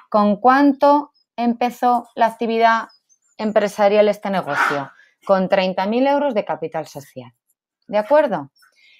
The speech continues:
De pasivo no corriente, pasivo a largo plazo, no nos dan ningún dato, por tanto, no hay nada. Teníamos un préstamo solicitado a entidades financieras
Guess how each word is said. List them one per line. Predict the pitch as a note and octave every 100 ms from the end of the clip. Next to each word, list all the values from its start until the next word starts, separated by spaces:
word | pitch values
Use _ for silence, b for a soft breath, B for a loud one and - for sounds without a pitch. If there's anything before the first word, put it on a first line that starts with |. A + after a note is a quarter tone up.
| b b b _ _
De | A3 A#3
pasivo | A3+ G#3+ C#4 G#3+ D#3 -
no | A3+ C#4
corriente, | D4 C#4 C#4 C4+ C4
pasivo | F#3+ - A#3+ F3
a |
largo | F3 B3 C#4
plazo, | C#4 C#4 C#4+ D4 C#4+
no | G3 G3+
nos | F3+ D#3+ D3
dan | D3 D3
ningún | F3+ A#3+ D4 C#4
dato, | D4 C#4+ -
por | E3+ -
tanto, | D#3+ D3 C#3+ -
no | G#3 B3+ C#4
hay | C4 C4
nada. | F#3+ D#3 D3+ B2+ A#2+ _ - - B B B B -
Teníamos | G3+ A3 C#4+ D4+ A#3+
un | G#3+
préstamo | B3 C#4+ - A#3+ C4+
solicitado | C#4 G#3 F#3 F3 A3+ A#3+
a |
entidades | G#3+ F3+ G#3 A#3+
financieras | G3+ F3 D#3+ - B3+ C4 B3